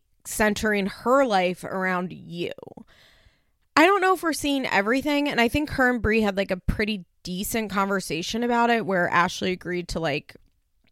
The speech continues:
ease up on him a little bit, and they all have to try and get along, and Brie was like, "I understand why you're upset." I don't know. I just am like,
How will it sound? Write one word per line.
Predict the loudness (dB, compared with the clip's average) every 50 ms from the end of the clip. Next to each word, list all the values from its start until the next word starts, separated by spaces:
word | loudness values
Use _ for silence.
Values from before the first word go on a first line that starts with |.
| _ -20 _ _ _ -20 _ -8
ease | -6 -4 -2 0 0
up | 0 2 2
on | 0 0 0
him | 0 -2 -2
a | 0
little | 2 2 2 2 2
bit, | 2 0 0 0 -2 -6 -8
and | -8 -6 -6 -6 -6 -8 -8 -10 -12 -14 -16 -20 -20 -20 -20 _ _ _ _ _ _
they | 2 4 4 6
all | 6 4 2
have | 0 -2
to | -4 -8
try | -4 -2 -2 -2
and | 0
get | -2 -2
along, | -2 -2 0 2 4 6 6 6 6 4 0
and | -2 -4 -4 -2
Brie | -2 0 0 0
was | 0 -2 -2
like, | -2 -4 -4 -2
"I | -4 -4
understand | -4 -4 -6 -8 -6 -6 -6
why | -6 -6
you're | -4 -4 -4 -6
upset." | -6 -6 0 2 2 2 2 0 -2 -4
I | -4
don't | -2 -2 -2 0
know. | 0 0 0 -2 -2
I | -4 -6
just | -6 -8 -10 -10 -8 -8
am | -8 -6 -6
like, | -6 -4 -6 -6 -8 _